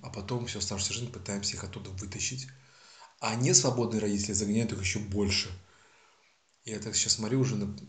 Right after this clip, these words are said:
преподавателей в школе, думаю: «Так, это люди, убийцы индивидуальности моих детей, да?» То есть они,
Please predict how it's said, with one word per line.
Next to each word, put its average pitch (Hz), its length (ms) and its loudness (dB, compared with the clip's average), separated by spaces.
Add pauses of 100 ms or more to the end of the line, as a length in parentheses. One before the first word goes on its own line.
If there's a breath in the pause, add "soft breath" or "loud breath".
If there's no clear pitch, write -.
(180)
преподавателей 104 600 -4
в 92 40 0
школе, - 260 -6
думаю: 101 240 -6
«Так, 95 240 -6
это - 180 -8
люди, 120 300 -2
убийцы 107 1080 -4 (380 loud breath)
индивидуальности 110 720 -2
моих 113 240 -2
детей, 127 340 -4
да?» 104 300 -4 (120)
То - 60 -12
есть - 160 -8
они, 110 400 -10